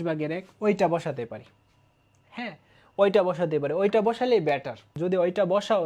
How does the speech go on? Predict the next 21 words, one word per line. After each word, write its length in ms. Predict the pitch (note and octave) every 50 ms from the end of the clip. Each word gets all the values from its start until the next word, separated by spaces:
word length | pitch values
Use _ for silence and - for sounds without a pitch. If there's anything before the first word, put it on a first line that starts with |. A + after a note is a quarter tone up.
| D3 -
সেই 140 | - G3 G3+ -
ক্ষেত্রে 240 | G3+ F#3+ F#3+ F#3+ F3+ F3+
তোমরা 180 | F3 F3 F3 E3+ -
কি 80 | - F3+ F3+
করবা? 180 | G3+ F#3 F3+ D#3 D#3
মুনাফার 300 | F3 F#3 F3 D#3+ F3+ F3 E3+
হার 120 | E3+ F3+ F3 E3
আর 60 | E3 F3 F3
equals 320 | - F3 E3+ E3+ E3+ E3 -
to 60 | - F#3
এটা 120 | E3 D#3 D3+ -
টাকা 160 | D#3+ D#3+ - F#3 F3+
বসাই 240 | F3 D3+ - C#3+ C3 B2
দিবা। 160 | B2 A#2 A#2 - - _ _ _ - - - - _ D3+
আর 60 | D#3+ E3+ F3
যদি 120 | G3 F#3 F#3 G3
তোমরা 140 | F#3+ F#3 F3 F3+
এটা 120 | F3+ G3 F3 E3
না 60 | D#3+ F#3 G3+ A3
বসাও, 320 | A3 G#3 - F#3+ C3+ A#2 - _ _ _ _ _ _ _ _ _ _ _ _ _ _ _ _ _ _ _ _ _ _ - - - F3+
এটা 140 | E3 F#3